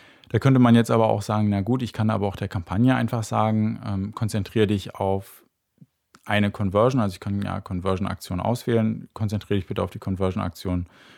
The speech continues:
Telefon und Formular.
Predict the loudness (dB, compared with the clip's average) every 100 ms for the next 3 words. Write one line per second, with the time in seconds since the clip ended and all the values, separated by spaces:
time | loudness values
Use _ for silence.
0 | _ -4 0 0 0 -2 -2 -4 -2 -2
1 | -4 -12 _ _ _ _ 0 2 4 4
2 | 2 0